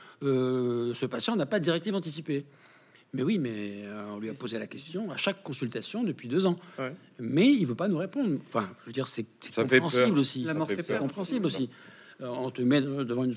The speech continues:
Speaker 1: un fait accompli en disant : « Qu'est-ce que tu ferais si ? » Ben, il y en a qui veulent pas répondre, ils ont peur, ils, moi, je comprends.
Speaker 2: Mm.
Speaker 1: Donc, c'est un Graal pour les soins palliatifs, pour et cetera, pour rassurer aussi le corps médical, pour être sûr comme ça, on est
Speaker 2: Mm.
Speaker 1: certain qu'on respecte.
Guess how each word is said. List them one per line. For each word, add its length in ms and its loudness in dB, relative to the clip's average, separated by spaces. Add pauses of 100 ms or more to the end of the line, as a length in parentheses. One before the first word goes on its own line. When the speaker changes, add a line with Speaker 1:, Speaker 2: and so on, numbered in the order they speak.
Speaker 1:
un 180 -6
fait 140 -2
accompli 420 -4
en 60 0
disant : « 280 -4
Qu'est-ce 180 -2
que 100 -8
tu 140 -6
ferais 180 -6
si ? » 320 2 (580)
Ben, 340 2
il 60 -2
y 40 -4
en 40 -4
a 60 -4
qui 120 -6
veulent 140 0
pas 100 -4
répondre, 400 0
ils 120 0
ont 100 -4
peur, 360 6
ils, 100 -2 (120)
moi, 160 -4
je 80 -8
comprends. 400 -4 (340)
Speaker 2:
Mm. 40 -16 (100)
Speaker 1:
Donc, 200 0
c'est 200 2
un 140 4
Graal 500 4 (220)
pour 100 -4
les 80 -2
soins 160 -4
palliatifs, 560 0
pour 120 -4
et 20 -8
cetera, 240 -2 (400)
pour 180 -4
rassurer 400 2
aussi 240 2
le 60 -2
corps 160 0
médical, 500 0
pour 140 -6
être 80 -8
sûr 160 -2
comme 160 2
ça, 300 6
on 200 0
est 60 0
Speaker 2:
Mm. 20 -6
Speaker 1:
certain 420 -4
qu'on 120 -4
respecte. 500 2